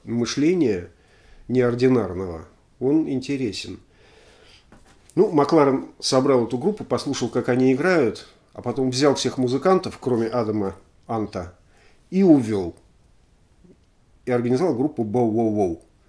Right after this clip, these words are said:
И Адам остался один, вот так, е-мое. "Я все сделал, я золотишко собрал, приготовил, а ты все себе захапал", как в одном фильме сказано замечательно.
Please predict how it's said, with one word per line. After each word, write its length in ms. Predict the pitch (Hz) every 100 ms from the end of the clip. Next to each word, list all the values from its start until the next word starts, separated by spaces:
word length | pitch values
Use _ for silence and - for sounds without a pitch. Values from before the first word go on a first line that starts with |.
| _ _ - _
И 80 | 123
Адам 340 | 127 175 151 117
остался 420 | - 147 - 123
один, 280 | 120 104 90
вот 140 | 98
так, 160 | - 101 -
е-мое. 720 | 101 127 131 104 98 92 82 - _ _ -
"Я 220 | 107 147
все 220 | 175 117
сделал, 500 | 98 95 113 120 113
я 160 | 113 139
золотишко 560 | 120 110 107 110 - 107
собрал, 580 | - 156 107 110 113
приготовил, 800 | 107 - 151 117 110 - 110 110
а 80 | 117
ты 140 | 117 170
все 200 | - 151
себе 280 | 170 123
захапал", 520 | 104 85 - 87 - 90 _ _ _ _ -
как 180 | 107
в 60 | 107
одном 240 | 98 104
фильме 280 | 95 95 85
сказано 380 | - 90 85 87
замечательно. 600 | 87 92 - 80 -